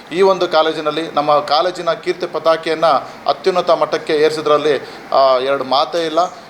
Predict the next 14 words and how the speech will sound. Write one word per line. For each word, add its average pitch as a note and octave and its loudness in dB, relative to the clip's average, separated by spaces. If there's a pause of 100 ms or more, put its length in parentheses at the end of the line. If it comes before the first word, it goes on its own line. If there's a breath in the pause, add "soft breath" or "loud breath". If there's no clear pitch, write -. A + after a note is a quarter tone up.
(120)
So D#3 2
ಅದಕ್ಕೆ D3 0
ಸಹಕಾರಿಯಾದಂಥ F3+ 0
ಎಲ್ಲ E3 2
ನಮ್ಮ D3+ 0
ಮ್ಯಾನೇಜ್ಮೆಂಟ್ D#3 0
ಆಗಿರ್ಬೋದು, D3+ 2
ನಮ್ಮ D3 2
ಪ್ರಾಂಶುಪಾಲರು, D#3 0
ಉಪಪ್ರಾಂಶುಪಾಲರು, D#3 2
ವ್ಯ-, D3 2
ಹಣಕಾಸು D3 2
ವ್ಯವಸ್ಥಾಪಕ D3+ 0
ನಿರ್ದೇಶಕರು, D3+ -4